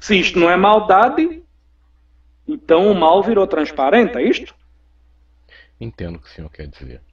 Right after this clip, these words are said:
Speaker 1: Então o mal do ser humano, ele é muito, como se diz, rompante, incisivo e agressivo. Mas se você rodar todas as placas deste Brasil,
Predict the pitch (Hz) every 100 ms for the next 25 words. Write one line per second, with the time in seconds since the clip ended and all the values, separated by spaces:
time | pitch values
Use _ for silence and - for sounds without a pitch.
0 | _ 170 - 247 247 247 208 254 294 302
1 | 233 - 240 226 180 185 160 208 - _
2 | _ _ _ _ _ - - - - -
3 | - - - - - _ - - _ _
4 | _ _ - - 208 208 185 160 180 269
5 | 254 - 226 214 - 175 - 202 240 -
6 | - - - - 202 202 - 233 233 233
7 | 285 - 285 - 233 240 - - 147 185
8 | 170 202 220 113 - - - - - -
9 | - - - - - - - 180 185 247
10 | 247 226 - 269 233 - 165 160 208 214
11 | 175 - 175 165 170 139 160 147 - 117
12 | 135 113 131 247 - -